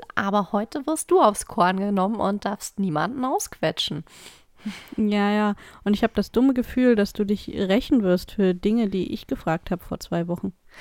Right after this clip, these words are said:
Speaker 1: Das könnte gut sein. Und deswegen lass uns gar nicht viel Zeit verplempern, denn ich muss ja viele gemeine Fragen unterbringen. Aber
Speaker 2: <laughs>
Speaker 1: lass uns doch ganz harmlos anfangen. Wer bist du und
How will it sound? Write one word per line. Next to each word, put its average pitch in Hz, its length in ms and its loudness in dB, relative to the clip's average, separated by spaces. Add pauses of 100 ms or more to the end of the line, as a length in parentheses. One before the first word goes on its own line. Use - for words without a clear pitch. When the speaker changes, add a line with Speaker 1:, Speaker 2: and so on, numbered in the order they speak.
(340)
Speaker 1:
Das 196 340 -6
könnte 180 400 -4
gut 214 400 -8
sein. 214 360 -2 (120)
Und 185 300 -8 (260)
deswegen 247 480 -2
lass - 320 0
uns 494 160 -2
gar 233 160 4
nicht 294 180 -4
viel 208 220 2
Zeit - 480 -10
verplempern, 202 880 -4
denn - 300 -4
ich - 200 -10
muss 185 220 -6
ja 147 80 2
viele 208 300 0
gemeine 170 340 -2
Fragen 254 400 -4
unterbringen. 170 760 -8 (520)
Aber 240 600 2
Speaker 2:
<laughs> - 20 -4
Speaker 1:
lass 247 360 -2
uns 403 140 -4
doch - 160 -4
ganz 311 260 -2
harmlos 240 360 -2
anfangen. 180 640 -6
Wer 170 360 0
bist 170 400 -2
du 175 200 2 (400)
und 156 400 -2